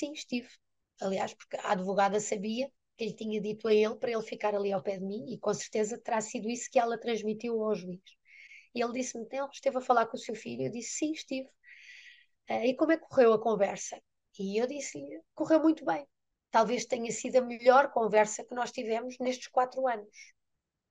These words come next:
"Ah, sim, então, mas porquê?" Eu disse: "Porque se o doutor estiver de acordo comigo, o processo termina aqui hoje." Ah, assinamos a guarda partilhada da Madalena, como ela sempre fez.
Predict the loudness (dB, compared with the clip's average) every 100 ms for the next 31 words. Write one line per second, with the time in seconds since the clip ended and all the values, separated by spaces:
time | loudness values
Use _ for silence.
0 | _ _ _ -8 -6 -4 -2 0 2 2
1 | 2 -2 -6 -10 -10 -10 _ -20 -20 -20
2 | -20 -18 -4 -4 -4 -10 -8 -8 -8 -10
3 | -8 -6 -6 -4 0 0 -2 -4 -2 -2
4 | -2 -2 -4 -4 -8 -4 -4 -6 -12 -4
5 | -4 -4 2 2 2 -8 -6 -2 -4 -4
6 | 2 2 2 -6 _ _ _ _ _ _
7 | -20 -20 -20 _ _ _ -4 0 0 -2
8 | -4 -4 -2 0 2 2 0 -2 0 2
9 | 2 0 -2 -2 0 2 2 0 -4 _
10 | -8 -4 -4 -4 -6 -8 -10 0 0 0
11 | -8 -18